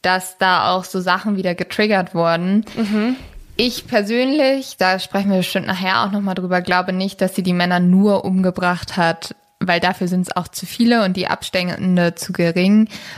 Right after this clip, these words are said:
Speaker 1: weil es immer Notwehr war. Ich glaube, es ist so eine Mischung aus allem gewesen und auf ein-, also und ein großer Punkt ist, glaub ich, auch dieses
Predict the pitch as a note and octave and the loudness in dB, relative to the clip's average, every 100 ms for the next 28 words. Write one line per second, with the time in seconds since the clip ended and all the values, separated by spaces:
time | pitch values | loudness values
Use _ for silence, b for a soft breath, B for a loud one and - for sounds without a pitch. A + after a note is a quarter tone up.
0 | - F#3 F3 F3 F3+ F3+ - - - F#3 | -4 0 2 2 2 0 -4 -8 -4 0
1 | F3 F3 F3+ G#3+ A3+ A#3 B3 B3 B3+ C4+ | 2 2 2 0 0 2 2 2 2 2
2 | D#4+ B B B - - G#3+ A3 A3 G3 | -2 B B B -4 2 2 4 0 -2
3 | G3 F#3 F#3+ G#3 G3 F#3 F3 - F#3 F#3 | -2 0 0 2 0 0 -2 -2 0 2
4 | A3+ G#3+ F3+ E3+ F3 F#3 F3 F3 - - | 4 4 2 2 2 2 2 0 -4 -2
5 | F#3 - F#3 F3+ F3 F3+ - _ _ - | -4 -2 -4 -2 -2 -4 -8 _ _ 0
6 | G3 G3 G3 G3+ A3+ C4+ C#4 B3 - A#3+ | 0 2 2 4 4 4 0 -2 0 0
7 | - G#3 G3+ F#3+ G#3 - F3+ F3 F#3+ - | 0 -2 -2 -2 -2 -4 0 0 -2 -2
8 | G3+ F#3 F#3+ - | -2 0 -2 -4